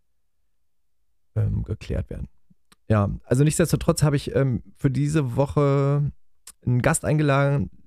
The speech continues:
der auch ein wirklich wichtiges Thema vermitteln möchte,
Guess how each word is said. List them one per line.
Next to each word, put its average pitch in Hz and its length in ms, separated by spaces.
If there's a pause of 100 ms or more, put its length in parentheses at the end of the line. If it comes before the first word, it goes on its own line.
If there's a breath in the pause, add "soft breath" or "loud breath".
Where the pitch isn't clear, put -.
(100)
der 127 300
auch 123 200
ein 104 300
wirklich 131 400
wichtiges 143 380
Thema 151 400
vermitteln 139 460
möchte, 131 420